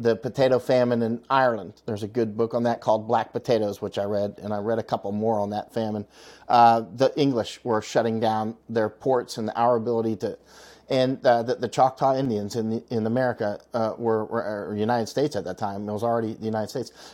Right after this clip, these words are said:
were sending food to the Irish, but the English didn't want it to go through.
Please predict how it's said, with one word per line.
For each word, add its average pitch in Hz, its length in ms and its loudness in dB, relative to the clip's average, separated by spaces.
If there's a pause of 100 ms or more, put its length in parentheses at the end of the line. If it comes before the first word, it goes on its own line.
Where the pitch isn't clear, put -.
were 113 100 4
sending 127 360 2
food 127 300 0
to 120 100 -10
the 104 60 0
Irish, 104 440 -4 (380)
but 127 160 4
the 131 80 4
English 131 320 0
didn't 127 220 -2
want 131 120 -2
it - 80 -10
to 110 60 -14
go 127 120 -2
through. 151 240 -6